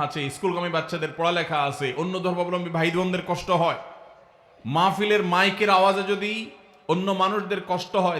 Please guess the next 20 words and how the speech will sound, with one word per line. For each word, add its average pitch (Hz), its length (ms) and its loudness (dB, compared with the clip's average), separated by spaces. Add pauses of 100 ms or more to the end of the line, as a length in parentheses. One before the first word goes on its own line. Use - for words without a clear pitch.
(100)
ডিস্টার্ব 190 420 0
হয়, 175 220 4 (440)
এটা 165 220 -2
কি 190 140 -4 (140)
দিনের 196 340 -2
প্রচার 196 400 0
হয় 208 300 4
না 190 140 0
বদনাম 180 420 0
হয়? 147 260 -2 (1600)
কি 151 80 -4
বলেন, 165 300 -2
দিনের 165 260 -2
প্রচার 180 320 -2
হয় 196 160 2
না 196 80 2
দুর্নাম 190 340 2
হয়? 170 240 4 (1800)
ভাইরা 120 260 -2
আমার, 117 180 -4